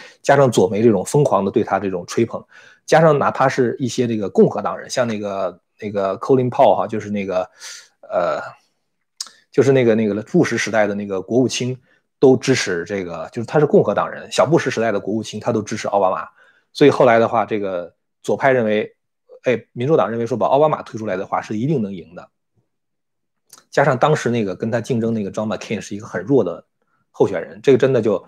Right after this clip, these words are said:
呃，没，没法，没法说啊。加上那时候金融危机以后呢，这个，呃，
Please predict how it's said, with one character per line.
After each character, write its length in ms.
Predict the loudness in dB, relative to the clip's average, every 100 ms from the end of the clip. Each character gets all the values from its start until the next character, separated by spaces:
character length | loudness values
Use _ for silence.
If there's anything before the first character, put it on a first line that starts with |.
| _ _ _
呃， 460 | -12 -10 -10 -12 -16
没， 320 | -16 -14 -10
没 180 | -6 -2
法， 160 | 0 0
没 120 | 2
法 120 | 2
说 260 | 2 4 2 2
啊。 100 | -2
加 140 | 0
上 100 | 2
那 100 | 0
时 80 | 0
候 60 | -2
金 140 | -2
融 140 | -2 0
危 140 | -2
机 180 | -2 -4
以 60 |
后 240 | -4 -6 -6
呢， 100 | -8
这 160 | -10
个， 220 | -12 -12 -16 _ _ _ _
呃， 380 | -6 -4 -6